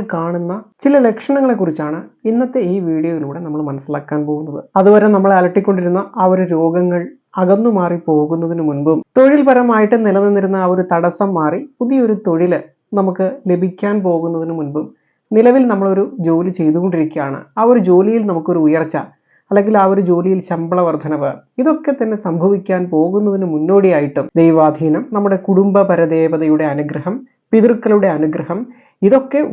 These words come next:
വർദ്ധിക്കുന്ന ആ ഒരു സന്ദർഭത്തിൽ നമ്മിലും നമ്മുടെ ഗൃഹത്തിലും കാണപ്പെടുന്ന ചില പ്രത്യേക ലക്ഷണങ്ങളെക്കുറിച്ചാണ് ഇന്നത്തെ ഈ ഒരു വീഡിയോയിലൂടെ നമ്മൾ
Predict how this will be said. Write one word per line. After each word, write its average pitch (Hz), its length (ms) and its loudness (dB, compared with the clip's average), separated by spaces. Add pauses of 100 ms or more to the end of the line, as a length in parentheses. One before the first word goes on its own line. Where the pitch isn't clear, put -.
വർദ്ധിക്കുന്ന 220 600 0 (200)
ആ - 20 2 (120)
ഒരു 175 120 -2 (120)
സന്ദർഭത്തിൽ 156 540 -4 (380)
നമ്മിലും 311 460 4
നമ്മുടെ 220 280 0
ഗൃഹത്തിലും 220 460 -2 (140)
കാണപ്പെടുന്ന 170 580 -2 (540)
ചില 320 120 0 (120)
പ്രത്യേക 247 360 0 (200)
ലക്ഷണങ്ങളെക്കുറിച്ചാണ് 208 1040 0 (400)
ഇന്നത്തെ 285 420 0
ഈ 202 120 0
ഒരു 175 80 -2 (100)
വീഡിയോയിലൂടെ 156 640 -2
നമ്മൾ 165 180 -6